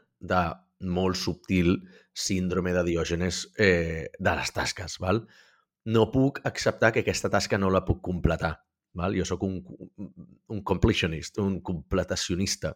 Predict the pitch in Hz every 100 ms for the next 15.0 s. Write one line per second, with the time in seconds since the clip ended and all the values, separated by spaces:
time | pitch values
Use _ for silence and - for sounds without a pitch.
0 | - 95 87 - 95 - 139 - 98 -
1 | - - - - - 110 104 95 - -
2 | - 120 113 104 98 110 113 123 131 123
3 | 95 - 139 143 139 98 - 98 82 92
4 | 123 113 110 110 139 151 156 123 135 143
5 | 180 180 _ 110 92 95 104 117 - 175
6 | 175 - 156 101 - - - 101 107 98
7 | 110 98 - - - 117 110 156 113 131
8 | 85 113 117 165 - 107 98 98 85 85
9 | 80 - _ _ - - _ - 160 196
10 | - - _ _ _ _ _ _ - 117
11 | 110 110 107 113 104 107 107 113 104 117
12 | 135 - _ - 90 92 101 101 98 95
13 | 92 98 101 - 92 87 95 92 - 87
14 | 90 82 92 82 78 92 135 175 208